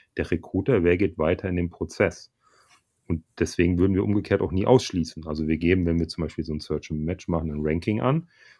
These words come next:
wo wir sagen, wenn das zehn Kandidaten sind, trifft Kandidat eins einfach am, am meisten, äh, Treffer der Skills, die gefragt sind. Das heißt aber nicht, dass vielleicht Kandidat fünf auch eine gute Passung ist, ne?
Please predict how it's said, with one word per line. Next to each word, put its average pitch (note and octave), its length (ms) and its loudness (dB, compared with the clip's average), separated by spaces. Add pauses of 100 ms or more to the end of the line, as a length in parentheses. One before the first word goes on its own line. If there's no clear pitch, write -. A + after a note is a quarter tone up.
wo F2 100 0
wir E2+ 80 2
sagen, E2+ 320 4
wenn E2 80 2
das E2 180 -2
zehn E2+ 180 -2
Kandidaten E2 520 0
sind, G#2 340 0
trifft - 380 -4
Kandidat D#2+ 420 -2
eins E2+ 300 -2 (120)
einfach F2 420 -4
am, F2+ 200 -6
am D#2+ 140 -2
meisten, F#2 680 -2 (500)
äh, F2 300 4
Treffer G2+ 360 4
der F2 120 4
Skills, - 520 2
die F2 80 -6
gefragt D#2 480 -8
sind. D#2 180 -20 (140)
Das - 180 -6
heißt G2 220 4
aber F2 120 2
nicht, G#2 200 -2
dass F#2 140 -6 (100)
vielleicht E2+ 260 -2
Kandidat D#2 440 -2
fünf A2+ 400 -2
auch D3+ 180 0
eine A#2+ 100 0
gute E2+ 260 -4
Passung C#2+ 400 -8
ist, - 260 -18
ne? B2+ 160 -12